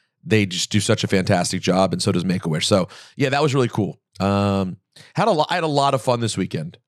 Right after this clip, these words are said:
Um, uh, you know, Detroit was interesting because it would, did not have the sex appeal of the previous P L Es of the last few years. But W W E has made a marked change in the way they handle media in general.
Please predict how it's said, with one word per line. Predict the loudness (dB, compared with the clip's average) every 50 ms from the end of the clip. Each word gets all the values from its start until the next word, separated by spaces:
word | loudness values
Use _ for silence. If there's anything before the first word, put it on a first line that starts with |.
| _ _ -2
Um, | 0 2 2 2 2 0 0 -2 -2 -4 -6 _ _ -12
uh, | -12 -12 -12 -16 -20 _
you | 0 2 4 6
know, | 6 4 4 0 -4 _ _ _ _ _ _ _ _ -2
Detroit | -2 -2 0 0 -2 0 2 2 0 0 0 0
was | 0 0 0 0 -4 -8 _ _ _ _ _ _ _ _ _ _ _ -2
interesting | -2 -2 0 0 -2 -2 0 0 0 0 2 0
because | -2 -2 0 0 0 2 2 2 2 0 -2 -4 -6 -8 _ _ _ -4
it | -2 0
would, | 2 2
did | 0 0 -2
not | 0 0 0 0 0
have | 0 0 2 2 0 -2
the | -2 -4
sex | -2 0 -2 -2 -2 -2 -4
appeal | -4 0 0 0 0 0 -2 -4 -6 0 0
of | 0 2 2
the | -2
previous | -2 0 0 2 2 2 2 2 2 2 0 -2
P | -4 -2 0
L | 2 2 2 0
Es | 0 0 0 0
of | 0 0
the | 0
last | 2 2 0 0 -2 -2
few | 0 0
years. | 2 2 2 0 -2 -4 -8 -10 _ _ _ _ _ _ _ _ _ -12 _ -2
But | -2 -2 0
W | 0 0 0 0 0
W | -2 0 0 0 0 2 2
E | 2
has | 2 0 0
made | 0 0 2 2 2
a | 0 0
marked | -2 -2 -2 0 0 0 0 0 -2 -6 -6 -6 -6
change | -6 -4 -2 0 2 2 2 2 0 0 -2 -4 -6 -6 -8 -8 -8 _ _
in | -2 0 2 2
the | 2
way | 0 2 0 2 2 2 0
they | 0 0 -2 -2
handle | -2 -2 -2 -2 0 0 -2
media | -2 -2 -2 -2 -2 0 0 0 0 0 0
in | -2 -4 -6 -4
general. | -2 -2 0 0 2 2 2 0 -2 -6